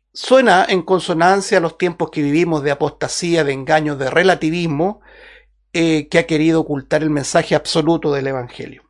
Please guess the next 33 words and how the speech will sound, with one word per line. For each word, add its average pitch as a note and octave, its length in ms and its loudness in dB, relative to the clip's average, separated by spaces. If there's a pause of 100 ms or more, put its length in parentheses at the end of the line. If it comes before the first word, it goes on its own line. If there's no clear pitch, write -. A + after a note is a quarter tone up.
(560)
Pero A3 520 6
el G3+ 200 4
texto D4 280 4
es A#3+ 40 8
bastante G3+ 480 2
claro, C4 220 4
hermano, A#3 300 4
la G#3 120 2
iglesia G3 440 4
debe F3+ 200 2
estar F#3 400 0
esperando D#3+ 680 0
a D3 60 -2
su D3+ 160 -6
Señor. C#3+ 420 -2
"Vengo D#3 460 0
pronto, F3 480 0
vengo F#3 360 0
en E3 220 -2
breve". D#3+ 520 4 (1200)
Y F3 140 4
a C4+ 60 4
continuación B3+ 600 4
el A#3 80 6
versículo G3 460 4
once, G#3 340 4
que E3+ 120 0
ya F3+ 120 4
lo F3+ 60 2
iniciamos F3+ 440 4
la E3 140 4
semana E3+ 380 2
pasada, G3 640 4